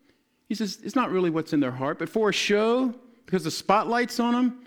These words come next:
they make lengthy prayers. Such men will be punished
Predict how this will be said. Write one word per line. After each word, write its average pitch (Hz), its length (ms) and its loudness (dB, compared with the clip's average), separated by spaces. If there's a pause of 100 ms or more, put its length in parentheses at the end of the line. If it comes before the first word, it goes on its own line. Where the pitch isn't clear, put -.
(260)
they 214 120 6
make 220 300 2
lengthy 233 500 2
prayers. 165 800 -2 (480)
Such 247 520 0
men 196 480 0 (360)
will 156 100 0
be 156 120 -2
punished 170 720 -2